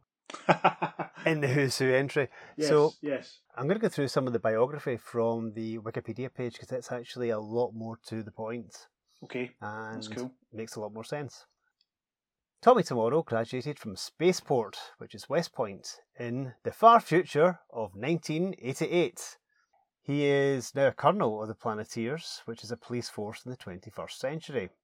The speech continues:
Speaker 2: Gotham is the capital city not only of Earth but of the solar system.
Speaker 1: Wow.
Speaker 2: And every planet, every moon, and even many asteroids in the solar system seem to have some weird alien life form or sentient race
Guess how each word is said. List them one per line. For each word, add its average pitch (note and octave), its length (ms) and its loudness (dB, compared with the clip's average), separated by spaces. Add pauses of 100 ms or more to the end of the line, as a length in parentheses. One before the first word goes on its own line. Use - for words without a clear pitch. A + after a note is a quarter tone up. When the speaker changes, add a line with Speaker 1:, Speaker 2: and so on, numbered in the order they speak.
(340)
Speaker 2:
Gotham E3+ 460 6
is G#2 140 -8
the A2 80 -10
capital B2 420 -2
city A2 400 -6
not A#2+ 200 -4
only C3+ 220 -4
of G2 100 -6
Earth G#2+ 280 -4
but F#2 100 -2
of F#2 160 -12
the - 60 -16
solar E3 340 -4
system. C#3+ 480 -4
Speaker 1:
Wow. B2 460 6
Speaker 2:
And G#2 100 -8
every B2 240 -4
planet, A#2 500 -2
every A#2+ 240 -4
moon, G#2+ 480 -4 (400)
and A2 80 -6
even A2 200 -4
many A2+ 200 -4
asteroids A#2 520 -2
in A2+ 80 -4
the G#2 40 -8
solar A#2 260 -8
system A2+ 340 -8
seem A#2 300 -6
to A2+ 100 -6
have G2 140 -8
some G2+ 260 -4
weird A#2 260 -2
alien A2 300 -6
life A2 180 -8
form A#2+ 280 -4
or G2 60 -10
sentient A2+ 480 -6
race A2 500 -12